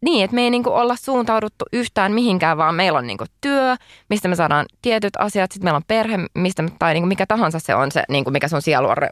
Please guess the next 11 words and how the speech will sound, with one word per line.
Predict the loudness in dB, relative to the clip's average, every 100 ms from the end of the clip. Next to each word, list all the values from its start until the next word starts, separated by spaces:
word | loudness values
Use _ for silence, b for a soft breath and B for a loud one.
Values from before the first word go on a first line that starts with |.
| -2
ruokkii | -2 -2 -2 -4
sit | -4 -4
työn | -2 0
ulkopuolella. | 0 -2 -2 -2 0 0 -2 b b b b b -8
Et | -2
toi |
on | 0
jotenkin | 0 0
mun | -2
mielestä | -2 -4
outo | -2 0 0